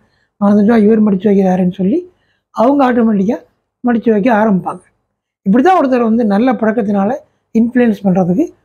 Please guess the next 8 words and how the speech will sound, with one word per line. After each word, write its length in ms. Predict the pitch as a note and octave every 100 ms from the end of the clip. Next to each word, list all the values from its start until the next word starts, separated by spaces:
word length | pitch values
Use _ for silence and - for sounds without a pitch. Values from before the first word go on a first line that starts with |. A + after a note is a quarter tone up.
| _
முயற்சி 360 | A#3 C#4 B3+ C4
பண்ணணும். 340 | F#3+ E3 - _ _ _ _
இது 160 | - C4+
ஒரு 500 | A#3+ C#4+ A3 E3 - _ _ _
சின்ன, 540 | - C4 D4 C#4+ F4 - _ _ _ -
அ, 80 | G#3 G#3 F#3+ F3+
example 480 | - A3+ G#3+ A#3 E3+
இது. 220 | D3+ -